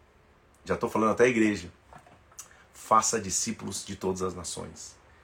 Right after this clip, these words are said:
Ele veio, ele deu autoridade, ele transformou, enquanto esteve em terra, curou, expulsou, mas acima de tudo, o que ele veio fazer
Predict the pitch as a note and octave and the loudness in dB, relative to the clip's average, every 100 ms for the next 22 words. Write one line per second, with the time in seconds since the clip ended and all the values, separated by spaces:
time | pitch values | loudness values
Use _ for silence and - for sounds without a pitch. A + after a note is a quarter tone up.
0 | - - A#2+ G2+ B2 C3+ G#2 E2+ - - | -10 -2 0 0 2 2 0 -6 -18 -20
1 | - - - - - - - - - - | -20 -20 -20 -20 -20 -20 -20 -20 -20 -20
2 | - - - - - A2+ G2 A2+ A#2+ A#2 | -6 -2 -2 -4 -6 -4 2 4 4 2
3 | G#2 G#2 A#2+ A2 F#2 - - - - G#2+ | 0 4 4 4 -4 -16 -20 -6 0 0
4 | G#2+ A#2 A2+ G#2 G#2 A#2+ A2 - - - | 2 0 0 -2 0 2 0 -6 -18 -8
5 | G#2 - C3 - B2+ A#2 A2 - B2 G2+ | -6 0 -2 0 0 0 -2 -2 -2 -2
6 | F2 - - - C3+ B2 B2 C3 A2+ - | -6 -14 -18 -8 0 4 6 6 2 -4
7 | - - C3 - B2+ G#2 - - C3+ C3+ | -14 -6 -4 -2 -2 0 0 2 2 2
8 | G#2+ - - - - - - - G#2+ A2 | 0 -6 -16 -18 -18 -20 -20 -2 2 4
9 | G#2 - D#3 E3 D#3 D#3 B2 A2 G2 - | 4 2 2 2 2 0 -4 -4 -6 -10
10 | - - - G2 C3 B2+ G2+ B2+ C3+ - | -14 -12 -10 -4 0 2 8 8 8 6
11 | D3 G#2+ G#2 | 4 2 -4